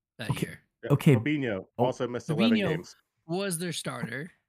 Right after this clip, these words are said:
Speaker 3: Well,
Speaker 2: Okay,
Speaker 3: and,
Speaker 2: so they,
Speaker 3: well,
Speaker 2: they were missing
Speaker 1: Thiago's
Speaker 3: actually,
Speaker 1: never
Speaker 3: no.
Speaker 1: been healthy.
Speaker 3: No, he wasn't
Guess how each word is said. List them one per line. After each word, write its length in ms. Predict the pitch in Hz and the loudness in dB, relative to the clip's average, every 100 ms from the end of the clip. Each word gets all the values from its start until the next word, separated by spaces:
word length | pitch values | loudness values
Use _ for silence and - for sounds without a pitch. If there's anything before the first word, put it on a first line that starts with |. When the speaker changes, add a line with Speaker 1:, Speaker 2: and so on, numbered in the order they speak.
| 147 | 4
Speaker 3:
Well, 140 | 139 | 6
Speaker 2:
Okay, 140 | 131 117 | 8 6
Speaker 3:
and, 80 | |
Speaker 2:
so 60 | 123 | 6
they, 80 | 127 - | 4 4
Speaker 3:
well, 100 | 143 | 6
Speaker 2:
they 80 | 131 | 8
were 80 | |
missing 200 | 127 139 139 | 8 8 4
Speaker 1:
Thiago's 0 | |
Speaker 3:
actually, 120 | - - | 4 4
Speaker 1:
never 160 | - | 4
Speaker 3:
no. 60 | 147 | 2
Speaker 1:
been 100 | 151 | 0
healthy. 460 | 160 147 110 92 - _ _ 160 | -6 -6 -12 -20 -20 _ _ -8
Speaker 3:
No, 260 | 165 165 - 139 | -4 -4 -6 -8
he 120 | 156 | -6
wasn't 380 | 151 185 170 175 | -2 -2 -2 -8